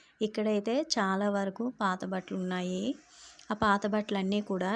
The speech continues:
ఇందులో పెట్టేస్తున్నాను. టీ షర్ట్స్ కానీ, నైటీస్, చున్నీలు, పిల్లల బట్టలు ఏవైనా సరే కొంచెం స్మూత్గా ఉండేవి పెట్టుకోవాలి.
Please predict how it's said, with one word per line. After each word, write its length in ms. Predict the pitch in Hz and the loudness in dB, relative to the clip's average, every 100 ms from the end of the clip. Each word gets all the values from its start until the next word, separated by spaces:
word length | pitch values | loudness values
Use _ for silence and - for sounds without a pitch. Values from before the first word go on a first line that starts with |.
| 277 | 2
ఇందులో 300 | 226 196 196 | 4 4 4
పెట్టేస్తున్నాను. 760 | 190 180 190 185 - 180 185 | 2 0 -2 0 -2 -2 -2
టీ 160 | 214 214 196 | 0 0 2
షర్ట్స్ 360 | 196 185 - | 0 -2 -4
కానీ, 280 | 185 180 185 190 | -2 0 2 2
నైటీస్, 640 | 185 185 180 190 185 190 185 208 - - - - - | 2 0 0 0 -2 -2 -2 -4 -8 -20 -20 -12 -4
చున్నీలు, 600 | 233 214 208 208 196 202 208 | 2 4 6 4 4 2 0
పిల్లల 340 | 208 190 190 | 0 2 2
బట్టలు 420 | 185 190 175 190 208 202 - | 2 -2 -2 -2 0 0 0
ఏవైనా 520 | 190 190 190 180 190 196 | 2 2 2 0 0 -2
సరే 300 | 190 175 202 262 | -2 0 0 0
కొంచెం 380 | 202 202 208 226 | 0 0 2 0
స్మూత్గా 600 | 226 208 196 202 208 220 208 | 0 2 2 2 2 2 2
ఉండేవి 480 | 190 185 185 185 233 | 2 2 2 2 2
పెట్టుకోవాలి. 760 | 254 196 - - 180 180 175 | 2 -2 -2 -2 0 2 0